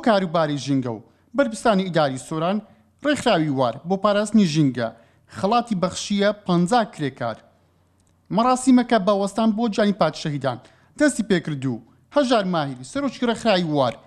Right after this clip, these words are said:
لە دەستپێکدا وتەی ڕێکخراوەکەی پێشکەش کرد و باسی لا ڕۆڵ و کاریگەری ئەو کرێکارانە کرد لە ڕووی خزمەتکردن بە شار و ژینگە. وتی ئەرچی ئەوان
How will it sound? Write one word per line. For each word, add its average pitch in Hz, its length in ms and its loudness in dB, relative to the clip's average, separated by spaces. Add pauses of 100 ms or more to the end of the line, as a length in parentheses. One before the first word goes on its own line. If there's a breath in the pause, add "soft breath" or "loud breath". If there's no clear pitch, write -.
(360 soft breath)
لە 247 160 4
دەستپێکدا 165 520 -2 (680)
وتەی 277 300 0
ڕێکخراوەکەی 180 640 -2
پێشکەش 202 380 -2
کرد 165 180 -4
و 127 140 -4 (380 soft breath)
باسی 285 320 0
لا 196 200 2 (160)
ڕۆڵ 247 180 -4
و 247 140 -4
کاریگەری 226 560 0
ئەو 233 140 0
کرێکارانە 226 540 2 (120)
کرد 123 180 -6 (460 soft breath)
لە 226 140 2
ڕووی 254 240 -4
خزمەتکردن 220 680 -2
بە 208 140 2
شار 208 260 2
و 233 200 -4
ژینگە. 202 380 2 (1120)
وتی 254 260 0 (300)
ئەرچی 240 360 -2 (120)
ئەوان 202 340 2